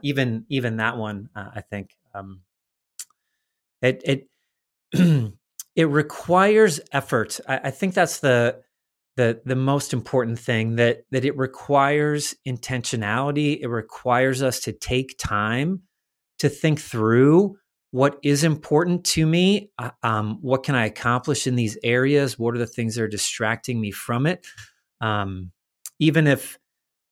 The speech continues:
it's easy for us to define those values, um, they, uh, how they, how they play out daily changes from, from year to year and season to season.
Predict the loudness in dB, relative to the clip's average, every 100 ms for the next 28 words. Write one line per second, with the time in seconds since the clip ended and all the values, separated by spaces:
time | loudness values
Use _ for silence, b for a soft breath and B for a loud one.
0 | -6 -4 -4 -4 -2 0 -2 2 2 2
1 | -2 -2 -2 0 0 0 -4 -2 0 0
2 | 0 -2 -4 -4 -8 -10 -10 -8 -8 -4
3 | -2 -2 -4 -10 _ -20 -20 -14 -6 -2
4 | -2 -2 -4 -4 -4 -6 -4 -2 -2 -2
5 | -2 -2 0 -2 -4 -6 -4 0 0 0
6 | -2 -4 -4 -4 -4 -8 -6 -2 0 2
7 | 2 0 2 2 0 0 0 2 0 -2
8 | 0 0 0 -2